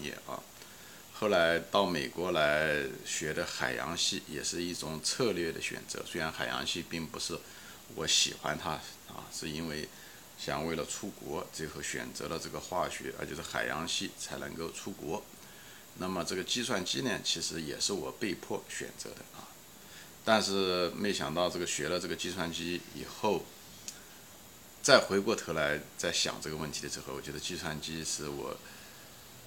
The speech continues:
人生非常有幸啊，就是选了这个计算机，让我的个人的能力各个方面提高了很多啊，啊，非常庆幸啊，选了这个计算机。最后我也从事这个计算机软件，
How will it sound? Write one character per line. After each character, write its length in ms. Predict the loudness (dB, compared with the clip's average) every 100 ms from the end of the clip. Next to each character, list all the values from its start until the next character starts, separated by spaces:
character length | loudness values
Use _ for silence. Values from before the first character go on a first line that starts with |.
| -16 -14 -10 -2
人 160 | 2 2
生 240 | 4 2
非 160 | 2 0
常 200 | 2 2
有 160 | 0
幸 260 | 0 0 -2
啊， 200 | -4 -6 -6 -12 -16 -16 -10
就 120 | -8
是 80 | -6 -4 -6 -8 -18 -18 -6
选 340 | -2 2 2
了 80 | 0
这 60 | -4
个 80 | -4
计 160 | -4
算 160 | -6 -8 -8
机， 140 | -10 -2
让 160 | 0
我 120 | 0
的 60 | -4
个 180 | -2 0
人 100 | 2
的 120 | 0
能 280 | -2 -4 -2
力 140 | -4 -4 -12 -16 -16 -2
各 160 | 2 2
个 100 | 2
方 180 | 0
面 160 | -2 -2
提 160 | -2 -2
高 160 | 0 0
了 100 | -2
很 120 | -8
多 280 | -8 -8 -8 -12 -12
啊， 140 | -12 -12 -18 -18 -18 -18 -18 -18 -18 -12 -12 -12 -6 -2
啊， 460 | 2 2 2 -2 0
非 140 | -2
常 180 | 0 2
庆 220 | 2 2
幸 140 | -2 -4 -12 -14
啊， 100 | -8
选 260 | -6 -4
了 80 | -4
这 80 | -4
个 80 | -6
计 160 | -6
算 200 | -4 -4
机。 160 | -4 -6
最 180 | -4 -2
后 220 | 0 -2 -8 -10 -8
我 100 | -2
也 100 | 0
从 220 | 0 -2
事 160 | -2 -2
这 80 | -4
个 60 |
计 160 | -4 -2
算 200 | 0 0
机 220 | -2 -4
软 240 | -2 -4 -2
件， 380 | -2 -2 -2